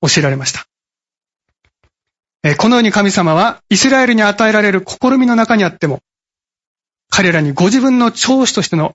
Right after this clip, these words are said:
愛をいつもお示しになられたんですね。えー、それによって神様の、との関係がですね、より強く結びついて、そして彼らが神様のご計画を忠実に実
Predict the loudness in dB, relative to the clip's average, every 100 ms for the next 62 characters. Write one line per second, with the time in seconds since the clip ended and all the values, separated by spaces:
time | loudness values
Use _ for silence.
0 | -2 0 2 0 0 -4 _ _ -6 -2
1 | 0 0 0 0 0 0 0 0 0 -2
2 | -8 -10 -4 -4 -4 _ _ _ _ _
3 | _ _ _ _ _ _ _ _ _ _
4 | _ _ _ -2 0 2 2 2 2 0
5 | -2 -2 -2 0 0 0 0 0 0 -2
6 | -10 _ -4 -2 0 0 0 0 0 0
7 | -2 -2 -2 -2 -6 -20 -20 _ 0 2
8 | 2 -2 -12 _ _ _ _ _ -4 0
9 | 2 2 0 0 0 -2 -2 -4 -6 -8
10 | _ _ _ -6 -4 0 -2 -2 -10 _
11 | _ -2 0 2 0 -2 -2 0 0 0
12 | 0 0 0 -2 -4 -2 0 0 -2 -2
13 | -2 -2 0 0 0 0 0 0 2 -2
14 | -4